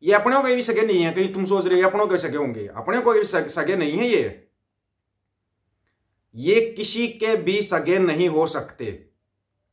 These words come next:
क्यों पता है? ओलंपियन है साक्षी मलिक, वो कह रही है, "अभी मेरे को धमकाया जा रहा है।" और मोदी साहब से अपील कर रही है वीडियो बनाकर, उसका वीडियो आ रहा है एक, कि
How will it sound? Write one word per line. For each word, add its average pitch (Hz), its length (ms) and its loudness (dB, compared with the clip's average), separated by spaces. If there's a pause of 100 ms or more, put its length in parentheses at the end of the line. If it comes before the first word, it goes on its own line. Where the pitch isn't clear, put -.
(1200)
क्यों 202 180 0
पता 180 340 -2
है? 98 340 -4 (540)
ओलंपियन 190 380 2
है 220 80 -2
साक्षी 185 300 -4
मलिक, 151 320 -6 (180)
वो 170 160 0
कह 202 140 2
रही 180 100 4
है, 165 120 0
"अभी 170 400 0
मेरे 156 180 -2
को 170 100 0
धमकाया 135 520 -2
जा 160 140 2
रहा 104 220 -6
है।" 95 220 -16 (720)
और 139 160 -4 (140)
मोदी 170 280 2
साहब 180 200 2
से 156 120 -4
अपील 147 280 -4
कर 147 100 -2
रही 117 120 -6
है 123 60 -4
वीडियो 139 240 -4
बनाकर, 117 300 -6
उसका 123 200 -8
वीडियो 139 340 -2
आ 127 100 4
रहा 107 120 -6
है 95 120 -12
एक, 107 100 -16 (500)
कि 139 540 -4